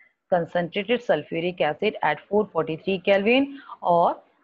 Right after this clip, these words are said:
uh, H three P O four we can take or alumina we can take. Okay, so alcohol to alkene, dehydration, that is dehydrating agent. Okay. In this case, again, there is a follow what? Beta Setzoff rule. Okay,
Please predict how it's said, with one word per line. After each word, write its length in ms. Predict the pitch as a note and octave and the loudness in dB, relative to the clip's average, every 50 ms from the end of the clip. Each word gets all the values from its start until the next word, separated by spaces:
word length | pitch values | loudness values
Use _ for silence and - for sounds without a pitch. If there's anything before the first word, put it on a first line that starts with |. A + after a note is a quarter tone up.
| _ _ _ - | _ _ _ -2
uh, 100 | E3+ E3+ - - | -2 -2 0 0
H 200 | F3 F#3 F3+ - | 0 -2 -2 -2
three 180 | - - G3+ A3 | -4 -2 -2 0
P 220 | G3+ - G3+ F#3 | 0 2 4 4
O 60 | F#3 F3+ | 4 4
four 260 | F#3 - F3+ F3+ F3+ | 2 2 2 4 4
we 120 | E3+ F3+ | 2 0
can 260 | E3+ - F#3 F3+ F3 | -2 0 0 0 0
take 280 | - F#3 F#3 G#3 G#3 - _ | 0 0 0 0 -2 -4 _
or 200 | - E3+ F#3+ A#3 - - F3+ | 2 2 2 2 2 2 2
alumina 440 | D#3+ C#3+ D3 D3 D3+ D3+ D3+ D3+ | 2 2 0 -2 -4 -4 -4 -4
we 140 | C#3+ C#3 C3+ | -6 -6 -6
can 200 | C3+ - C#3 C#3 - | -6 -8 -8 -8 -8
take. 200 | - C#3 - - _ _ _ _ _ _ - _ _ | -8 -8 -10 -10 _ _ _ _ _ _ -20 _ _
Okay, 280 | G3+ F#3+ F3+ E3+ C#3 D#3+ F#3 | -4 -2 0 0 0 0 0
so 60 | F#3 - | -2 0
alcohol 500 | F#3 F3+ F3+ F#3+ - A3 G#3+ A#3 A#3+ B3 | 2 2 2 2 0 0 2 2 2 2
to 140 | A#3+ B3 | 4 4
alkene, 560 | B3 A#3 A#3+ A3+ A#3 B3 C4 D4+ G4+ F#4 A#3 E3+ | 4 4 4 2 2 2 2 2 2 0 0 2
dehydration, 720 | F#3 F#3+ F#3+ F3+ F3 F3 E3 F3 F3 - - G#3 A3 A3 | 2 2 2 2 2 0 0 0 0 0 2 0 2 2
that 140 | F#3 D#3 C#3+ | 2 2 2
is 140 | D#3 D3 C#3 | 0 -2 -2
dehydrating 640 | C3+ F3+ F#3 G3 G3+ G3 F#3 G3+ F#3 G#3 G#3+ G#3+ G#3+ | 0 0 0 2 2 2 0 0 0 0 0 0 0
agent. 400 | G#3 F3 G#3+ A3+ B3+ D4+ D4 - - _ _ - C#3 | 0 0 0 0 0 0 -2 -6 -14 _ _ -10 -10
Okay. 300 | B2+ - - C3+ - C3+ - _ _ _ _ _ _ - | -10 -10 -10 -14 -14 -14 -18 _ _ _ _ _ _ -2
In 120 | E3+ F3+ | 0 4
this 180 | F#3 A#3 C4 B3+ | 4 4 2 2
case, 240 | - D4 D4 C#4+ | 2 2 2 2
again, 360 | - A3 G3 G3 A3 B3 B3+ G#3+ | 2 0 2 2 2 2 2 2
there 120 | F#3 E3+ | 0 2
is 60 | D#3+ | 2
a 100 | F#3 G3+ | 2 0
follow 380 | G3 - F#3+ D#3+ D#3 E3 F3 F3 | 2 2 2 2 4 4 2 2
what? 240 | E3 F3 A3+ C#4 - _ D3+ | 2 2 0 0 -2 _ -8
Beta 540 | E3 D#3+ C#3+ - F3 F3 F3+ F#3 F3+ F3 - _ _ _ _ _ | -8 -4 0 0 2 4 4 4 2 0 -4 _ _ _ _ _
Setzoff 460 | - G#3 F#3 E3+ E3+ G3+ G3 G3 - - | 2 2 4 4 4 4 4 2 0 0
rule. 240 | F3+ G3 A#3 D4+ F4+ - _ _ _ _ - E3+ | 2 2 2 0 -2 -6 _ _ _ _ -6 -6
Okay, 240 | D#3+ - G#3+ B3+ | -4 -2 -2 -2